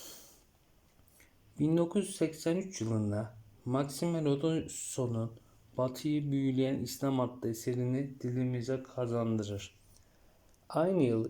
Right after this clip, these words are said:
İletişim Yayınları'nın çıkardığı Cumhuriyet Dönemi Türkiye Ansiklopedisi'ne makaleler yazar. Yedi Mart günü kırk bir yıllık beraberlikten sonra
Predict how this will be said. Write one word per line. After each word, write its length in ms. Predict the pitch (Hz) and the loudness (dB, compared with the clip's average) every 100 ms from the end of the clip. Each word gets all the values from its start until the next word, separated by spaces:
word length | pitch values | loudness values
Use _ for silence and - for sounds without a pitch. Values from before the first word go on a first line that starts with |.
| - | -2
İletişim 520 | 127 127 - - 160 | -2 -2 -2 -2 0
Yayınları'nın 580 | 156 143 135 123 117 113 | 2 4 4 2 2 0
çıkardığı 580 | - - 123 120 117 113 | 0 2 4 4 0 0
Cumhuriyet 600 | 127 123 123 147 160 - | 0 0 2 2 0 0
Dönemi 340 | 131 113 113 | 2 2 0
Türkiye 380 | - 127 - 135 | -4 -6 -2 0
Ansiklopedisi'ne 1120 | 127 - - 127 127 127 123 - - 131 143 | -2 -4 -6 -4 0 -2 -2 -6 -4 0 0
makaleler 840 | 131 120 117 - 120 117 113 117 113 | 0 -2 -2 0 2 2 2 2 2
yazar. 440 | 110 101 104 - - - - - _ _ _ - - | 0 0 -6 -8 -16 -20 -20 -20 _ _ _ -12 -2
Yedi 200 | 135 160 | 2 4
Mart 380 | 175 170 151 - | 2 0 -4 -6
günü 300 | 120 117 117 - | -2 -2 -4 -10
kırk 360 | - 135 - - | -4 -4 -2 -2
bir 60 | |
yıllık 520 | 147 143 127 120 - - | 2 2 2 -2 -2 2
beraberlikten 880 | 123 127 123 127 123 123 - 123 | 4 4 4 2 0 -2 -2 -2
sonra 540 | 117 135 127 113 120 | -2 -2 0 0 -2